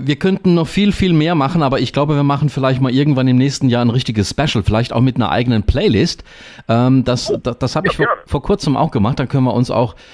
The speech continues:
Speaker 1: vielleicht über, über Musik noch so ein, so ein bisschen rein, reinwurschteln. Ich würde sagen, vielleicht, m, Luke geht wieder los, die neue Staffel, hast du gesagt, Anfang, äh, des, äh, Jahres zweitausendneunzehn wahrscheinlich.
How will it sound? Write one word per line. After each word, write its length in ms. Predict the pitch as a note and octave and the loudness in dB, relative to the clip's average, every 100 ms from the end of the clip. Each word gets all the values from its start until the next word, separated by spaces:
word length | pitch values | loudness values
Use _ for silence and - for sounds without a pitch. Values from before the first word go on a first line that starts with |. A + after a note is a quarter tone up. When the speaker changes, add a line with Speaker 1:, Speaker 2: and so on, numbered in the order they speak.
| - | -20
Speaker 1:
vielleicht 460 | - A#2+ A#2+ B2 - | -4 0 2 0 -2
über, 360 | A#2+ A#2 A#2 - | 0 0 0 -2
über 180 | A#2 A#2 | 0 2
Musik 400 | A2+ A2 E3+ C3+ | 2 0 -2 -2
noch 140 | G#2 | 0
so 80 | A2 | 0
ein, 80 | G2+ | 0
so 140 | - | 0
ein 80 | G#2 | 0
bisschen 240 | A2 G#2+ F#2+ | 0 0 0
rein, 280 | F2+ G2 G#2+ | 0 0 -2
reinwurschteln. 680 | - G2 F#2+ G2+ A#2 D3 C3+ | -2 0 0 0 -2 0 0
Ich 160 | A#2+ | 0
würde 160 | D#3+ E3+ | 0 0
sagen, 260 | C#3+ D3+ F3+ | 0 0 0
vielleicht, 380 | D#3 C#3+ E3 - - - - | 0 0 -2 -6 -20 -20 -6
m, 220 | - C#3 | -2 0
Luke 420 | A2+ B2+ G3+ A3 - | 2 2 0 -4 -4
geht 200 | F#3 - | -2 0
wieder 180 | F3+ | 0
los, 200 | D3 E3+ | 0 0
die 80 | - | 0
neue 180 | D#3 D#3 | 0 0
Staffel, 300 | D3 D#3 D#3 | 0 -4 -2
hast 140 | D3 D3+ | -2 -2
du 60 | |
gesagt, 400 | C3+ C3+ D3 - | 0 0 -2 -4
Anfang, 440 | B2+ C#3+ D#3 C#3+ C3+ | -2 0 0 0 -2
äh, 480 | - B2+ C3 C3 - | -2 0 2 0 -2
des, 440 | B2+ B2+ - - | -4 -4 -4 -4
äh, 160 | A#2+ A#2+ | -2 0
Jahres 440 | B2 B2+ B2+ A#2+ | 0 0 -2 -4
zweitausendneunzehn 920 | - A#2+ B2+ B2 A#2+ A2 B2+ C#3 A2 | -2 -2 0 2 2 2 0 0 0
wahrscheinlich. 640 | F#2 F2 F#2 F#2+ C#3+ - | 0 -2 0 2 0 -2